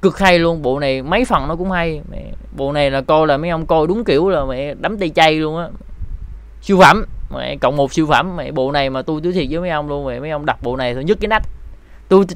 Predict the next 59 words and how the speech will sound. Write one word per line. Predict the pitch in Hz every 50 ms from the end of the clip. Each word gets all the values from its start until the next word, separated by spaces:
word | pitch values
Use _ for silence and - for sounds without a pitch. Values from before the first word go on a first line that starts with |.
| -
tôi | - 196 196
sợ | 180 190 139 147 175
tôi | 185
không | 180 190 185 202
dám | 220 214
đọc | 170 143 170
luôn, | 170 175 175
tôi | 165 175
đọc | 156 131 -
mới | 175 202
chap | 196 220 220
hai | - 185 170
mươi | 170 170 165 165
rồi, | 151
tôi | 143 156
sợ | 156 151 127 131
bữa | 143 151
giờ | 165 175 156
tôi | 139 147
chưa | 151 165
dám | 156 165 170
đọc | 175 143 131
này, | 135 127 127
bản | 135 156
end | 165 165 160 160
ra | 160 156 151
tới | 151 156
sáu | - 185
mươi | 220 202
mấy | 175 165 196 214
rồi | 196 147 127 135
sao | 156 160 147 139 147
á. | 160 - - - - - - - - - - - - - - - - - - - - - - - - - - - - - - - - - - - - - - - - - - - - -
Hay, | - 120 123 127 123
má, | 120 123 131 156 170
bộ | 143 110 110
đó | 123
hay | 139 143 139 123 123
thôi | 131 123 120
rồi | 117 113 107 107 110
luôn. | 113 113 117 - - - - -
À, | - 151 185 214 233 240 240
bộ | 208 165 190
hay | 208 208 214
cũng | 226 240
hay, | 240 226 214
nó | 220
quên, | 226 220 220 220 214
quên, | 208 214 214 196 175 - - - - - -
quên | - 185 185
lướt | 190 214 247
qua | 262 220 190
một | 160 139 143
bộ | 123 127 135 139
nữa. | 139 147 170 -
Đây, | 143 139 139 131
đây, | 127 131 131 131 127 123
đây, | 123 120 120 123 117 120
đây. | 123 123 123 117 113 113